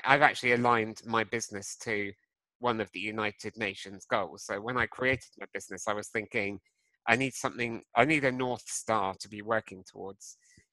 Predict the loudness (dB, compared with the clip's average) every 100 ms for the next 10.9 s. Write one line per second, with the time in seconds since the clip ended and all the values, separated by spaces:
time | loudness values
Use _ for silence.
0 | _ -6 2 6 8 6 2 -4 -8 -4
1 | -2 -4 -6 -4 -4 -6 -14 -6 -2 -2
2 | -4 -10 -10 -10 -6 -8 -8 -6 -6 -6
3 | -12 -14 -4 0 0 0 -4 -4 -4 -4
4 | -10 _ _ _ _ -12 -10 -6 0 0
5 | 0 -4 -8 -10 -8 -4 -4 -4 -4 -4
6 | -6 -6 -6 -8 -10 -12 -10 -6 -6 2
7 | 2 0 -10 -20 _ _ _ _ 6 8
8 | 8 4 -8 -18 _ _ 4 6 6 4
9 | 2 0 0 -2 -2 -4 -8 -6 -6 -8
10 | -6 -6 -6 -6 -4 -2 -2 -2 -4